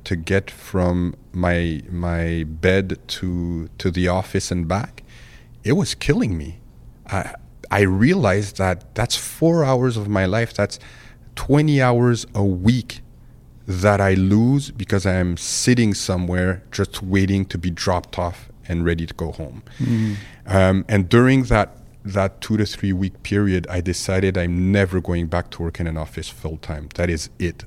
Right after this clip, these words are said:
Speaker 1: That was my last job. And my plan is to never go back to work in an office full time. So I had to find something else. <laughs>
Speaker 2: Mm-hmm.
Speaker 1: And, um, I've always liked writing. So I started looking at ways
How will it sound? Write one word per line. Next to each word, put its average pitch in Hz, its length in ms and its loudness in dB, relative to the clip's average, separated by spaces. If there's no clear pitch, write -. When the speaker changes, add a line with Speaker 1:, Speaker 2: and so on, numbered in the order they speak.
Speaker 1:
That 87 140 0
was 90 240 0
my 80 240 -2
last 78 460 -4
job. 107 420 -4
And 92 500 -2
my 90 160 -2
plan 92 340 -4
is 90 120 -6
to - 120 -6
never 95 480 2
go 90 220 0
back 85 320 -6
to - 100 -6
work 82 300 -6
in 85 60 -8
an 80 100 -6
office 80 340 -10
full 82 220 -10
time. 67 380 -14
So - 260 -2
I 92 60 4
had 92 200 0
to 98 80 -2
find 90 300 -4
something 85 400 -4
else. 110 380 -2
<laughs> - 60 -20
Speaker 2:
Mm-hmm. 123 460 2
Speaker 1:
And, 110 440 6
um, 95 640 2
I've 101 140 4
always 123 380 6
liked 101 380 2
writing. 92 500 0
So - 260 -2
I 92 60 4
started 107 400 4
looking 98 500 2
at 90 260 0
ways 95 760 2